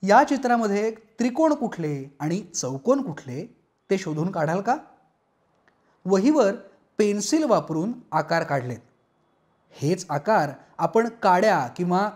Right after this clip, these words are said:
स्ट्रॉ वापरून सुद्धा काढू शकतो. वेगवेगळ्या लांबीच्या काड्या घ्या.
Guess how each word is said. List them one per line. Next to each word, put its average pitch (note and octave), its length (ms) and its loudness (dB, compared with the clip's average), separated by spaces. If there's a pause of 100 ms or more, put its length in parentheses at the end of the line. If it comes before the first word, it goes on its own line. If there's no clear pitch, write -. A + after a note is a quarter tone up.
(160)
स्ट्रॉ G#3+ 480 4
वापरून B3+ 340 4
सुद्धा A3+ 360 0
काढू A3 240 2
शकतो. F3 360 -8 (2250)
वेगवेगळ्या B3+ 580 6
लांबीच्या F#3+ 560 2
काड्या C#3+ 480 -2
घ्या. C3 200 -8